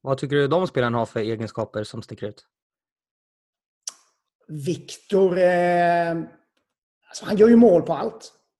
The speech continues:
Speaker 2: Eh, klok spelare, jobbar hårt, eh,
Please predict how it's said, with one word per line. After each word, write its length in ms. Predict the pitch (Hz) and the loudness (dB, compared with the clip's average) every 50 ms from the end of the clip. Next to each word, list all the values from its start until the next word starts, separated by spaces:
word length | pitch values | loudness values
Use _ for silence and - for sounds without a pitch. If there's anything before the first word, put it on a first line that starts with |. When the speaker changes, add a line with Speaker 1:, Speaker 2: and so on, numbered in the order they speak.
| _ _ - | _ _ -12
Speaker 2:
Eh, 480 | - - 78 78 78 78 78 78 147 - | -8 -8 -6 -6 -6 -6 -6 -8 -10 -12
klok 340 | - - - 180 170 151 - | -14 -8 -6 -6 -6 -6 -8
spelare, 680 | - - 175 170 160 151 147 143 143 143 147 147 151 147 | -12 -8 -6 -6 -4 -4 -4 -6 -6 -8 -8 -8 -8 -8
jobbar 580 | 156 151 135 165 175 160 139 135 160 156 147 | -8 -8 0 0 0 0 0 -2 -4 -4 -4
hårt, 560 | 135 151 170 160 156 147 147 147 - - - - | -2 0 0 0 0 -2 -6 -10 -18 -20 -20 -18
eh, 640 | - - 165 156 156 156 156 151 - - 143 120 | -12 -10 -8 -8 -8 -8 -8 -10 -10 -12 -14 -16